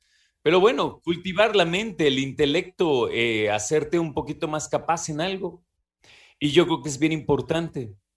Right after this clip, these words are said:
Ya sé, te decía que los chavos ahorita están así como que, "Alfredo, cállate, ¿no? ¿Por qué están dando ideas?". Pero la verdad es que resulta interesante.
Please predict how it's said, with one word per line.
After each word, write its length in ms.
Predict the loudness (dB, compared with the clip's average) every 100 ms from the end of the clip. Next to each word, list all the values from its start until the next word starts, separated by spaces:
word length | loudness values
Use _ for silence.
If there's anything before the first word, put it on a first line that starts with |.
| _ _ _ _
Ya 240 | 0 0
sé, 340 | 0 -2 -2 0
te 160 | 0
decía 400 | -2 -2 0 -2
que 60 | 0
los 140 | -2
chavos 280 | 0 0 0
ahorita 220 | -2 -2
están 280 | -4 -2 0
así 220 | -2 -6
como 180 | -8 -6
que, 100 | -6
"Alfredo, 420 | -6 -4 -4 -6 -8
cállate, 540 | -14 -10 -10 -10 -14
¿no? 160 | -14 -16 -16
¿Por 100 | -16
qué 80 | -18
están 300 | -8 -6 -4
dando 240 | -4 -2
ideas?". 500 | -4 0 0 0 -2 _ _ _ _ _ _ _
Pero 180 | 4 6
la 120 | 6
verdad 280 | 4 2 0
es 140 | -2
que 340 | -2 2 2
resulta 400 | 0 -4 -8 -12
interesante. 840 | -10 -4 -4 -4 -4 -6 -8 -12